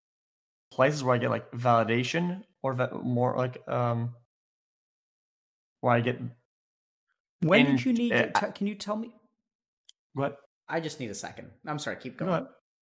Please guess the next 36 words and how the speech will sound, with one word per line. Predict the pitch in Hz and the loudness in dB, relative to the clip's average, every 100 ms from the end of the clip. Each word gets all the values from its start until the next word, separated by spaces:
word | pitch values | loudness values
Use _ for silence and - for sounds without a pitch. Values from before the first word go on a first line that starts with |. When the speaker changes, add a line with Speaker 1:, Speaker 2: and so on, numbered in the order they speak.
| _ _ _ _ _ _ - | _ _ _ _ _ _ 4
Speaker 1:
Uh, | 147 | 4
uh, | - 151 - | 6 2 2
is | 151 | 2
what | 180 | 2
I'm | |
saying | 185 196 139 | 2 2 4
wrong | 151 202 196 | 4 4 4
or, | 147 | 4
like, | 135 123 | 2 4
uh, | 131 127 | 2 2
something | 139 170 170 | 2 0 2
or, | 135 127 123 135 | 4 2 2 4
Speaker 2:
No, | 123 247 | 4 6
no, | |
Speaker 1:
um, | 247 | 4
Speaker 2:
no, | 226 139 | 4 2
no. | 147 175 | 2 2
I | 151 | 2
think | 185 214 | -2 -4
it's, | 170 - | -4 -4
I | 165 | -4
think | 190 175 | -2 -6
it's, | - | -6
like, | 156 143 | -8 -8
exactly | 135 127 135 156 | -4 -2 -2 -2
what | 139 | -6
we're | 123 | -4
looking | 123 160 143 | -4 -4 -6
for. | - 110 | -6 -6
It's | - | -6
just | 139 - | -12 -10
that | 113 | -10
it's, | 135 - | -10 -16
it, | - 143 131 | -14 -16 -14
it, | 127 | -6
I'm, | 135 | -6